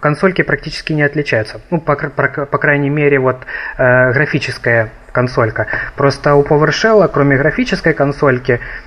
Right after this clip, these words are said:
э, есть ещё гуишная как бы консолька. Она на В П Ф написана.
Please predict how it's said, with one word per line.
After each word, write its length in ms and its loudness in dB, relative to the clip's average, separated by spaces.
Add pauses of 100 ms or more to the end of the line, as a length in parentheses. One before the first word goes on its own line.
(140)
э, 280 2
есть 400 2
ещё 840 2
гуишная 460 2
как 160 -2
бы 120 -2
консолька. 560 0
Она 140 0
на 200 0
В 140 -2
П 220 2
Ф 140 -4
написана. 720 -2